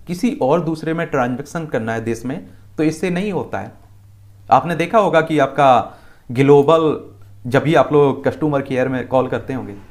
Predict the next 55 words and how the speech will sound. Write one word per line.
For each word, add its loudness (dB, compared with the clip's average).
तो 2
आपसे 4
कह -4
देता, -2
कह -2
दिया -2
जाता 0
है -8
कि -2
आपका 4
कार्ड 2
ग्लोबल -2
पेमेंट -2
के -4
लिए -4
अलाउ 0
नहीं -8
है। -12
समझ 2
रहे -2
हैं -2
आप -6
लोग? -8
और 4
इसमें 2
आप 6
देख -4
रहे 0
हैं -4
ग्लोबल 2
लिखा 0
हुआ 4
है, -10
ग्लोबल 2
लिखा -2
हुआ -4
है, -14
तो 0
इससे 2
आप 6
लोग 0
कहीं -4
भी -6
पेमेंट -2
कर -6
सकते -16
हैं। -16
लेकिन 4
मेरा 6
मानना 2
है 0
कि -4
आप 6
लोग 0
देखिए, -2